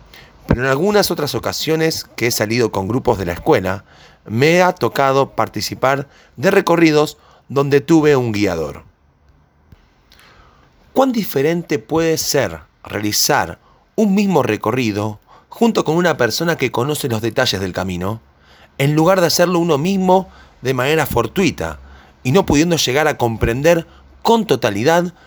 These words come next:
lo que encontraremos en el trayecto? Puede ser muy diferente. En Mateo dos seis leemos las palabras del profeta Miqueas, que son recordadas por los miembros del Sanedrín al decir: "Y tú,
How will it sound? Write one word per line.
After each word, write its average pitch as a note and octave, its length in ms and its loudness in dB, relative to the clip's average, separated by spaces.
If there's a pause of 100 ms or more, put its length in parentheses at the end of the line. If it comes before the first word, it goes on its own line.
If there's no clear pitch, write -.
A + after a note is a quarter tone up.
(220)
lo A#2 100 -4
que C3+ 80 -4
encontraremos B2+ 680 -2
en A2+ 60 -2
el G2+ 100 -4
trayecto? A2 600 -2 (960)
Puede G3+ 240 4
ser C#3 400 0 (340)
muy E3+ 300 2
diferente. E2 720 -8 (640)
En A#2+ 80 -2
Mateo F#3 400 4
dos E3+ 180 2
seis A#2 460 -2 (340)
leemos E3+ 500 2
las A#2+ 160 0
palabras D#3 460 2
del B2+ 120 -2
profeta C3+ 400 -2
Miqueas, G2+ 680 -4 (380)
que C3 80 -2
son A3 180 4
recordadas E3+ 640 2
por A2+ 360 -6 (180)
los B2 240 -2
miembros F3+ 420 -2
del C3+ 160 0
Sanedrín A2 640 -2 (140)
al A2 160 -2
decir: G2 480 -4 (600)
"Y C#3 140 -4
tú, G#2+ 340 2